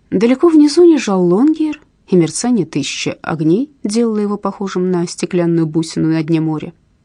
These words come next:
Вокруг сияли белым светом ледники, а заснеженные верхушки гор приобрели золотисто-розовый контур. Было раннее утро, воскресенье,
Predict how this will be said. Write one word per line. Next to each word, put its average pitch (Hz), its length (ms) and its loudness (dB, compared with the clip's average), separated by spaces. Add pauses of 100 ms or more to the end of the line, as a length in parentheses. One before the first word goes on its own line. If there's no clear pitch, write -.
(160)
Вокруг 254 420 -2
сияли 285 380 2
белым 226 360 -2
светом 247 500 -4 (380)
ледники, 226 720 0 (140)
а 165 100 -2
заснеженные 170 600 -2
верхушки 151 480 -6
гор 156 380 -6
приобрели 165 580 -4 (360)
золотисто-розовый 143 880 -8
контур. - 480 -14 (540)
Было 311 360 2
раннее 359 400 6
утро, 190 360 -2 (460)
воскресенье, 214 840 2